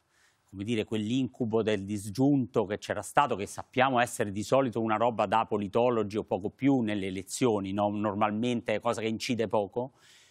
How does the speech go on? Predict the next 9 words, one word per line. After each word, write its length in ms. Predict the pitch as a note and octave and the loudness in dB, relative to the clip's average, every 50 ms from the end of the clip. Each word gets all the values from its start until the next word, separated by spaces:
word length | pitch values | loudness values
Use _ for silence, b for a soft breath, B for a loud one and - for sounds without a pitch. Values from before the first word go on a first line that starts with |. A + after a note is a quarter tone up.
| b b b b b | b b b b b
Questa 300 | _ - B2 - - D3+ | _ -4 -4 2 2 4
volta, 720 | D3+ C#3 C3+ C3+ C3+ - - C#3+ C3 C3 C3 C3 B2+ B2+ _ _ | 4 6 4 4 2 2 2 4 4 4 2 0 -4 -8 _ _
eh, 200 | - A#2+ A2+ G#2+ | 0 0 2 2
la, 640 | G2+ G#2 G#2 A2 A2 A2 G#2+ G#2 G#2 G2 G2 G#2 - _ | 2 0 2 4 4 4 4 2 0 0 -2 -4 -8 _
eh, 240 | A2 G#2 G2+ G2 F#2+ F#2 | -4 -4 -4 -4 -4 -6
differenza 760 | F#2 G#2 G#2+ - - B2+ A#2+ B2 C#3 C3 A#2+ - - A#2 G#2 | -6 -8 -8 -2 0 2 2 4 2 2 -2 -2 0 0 0
tra 160 | - A2+ G#2+ | 2 2 2
i 100 | G#2+ G#2+ | 2 2
voti, 640 | G2+ G#2 C#3 D3 C3+ - - B2 A#2 A2+ G#2+ A2 A2 | 2 2 2 2 2 0 0 -2 -2 0 -2 -2 -6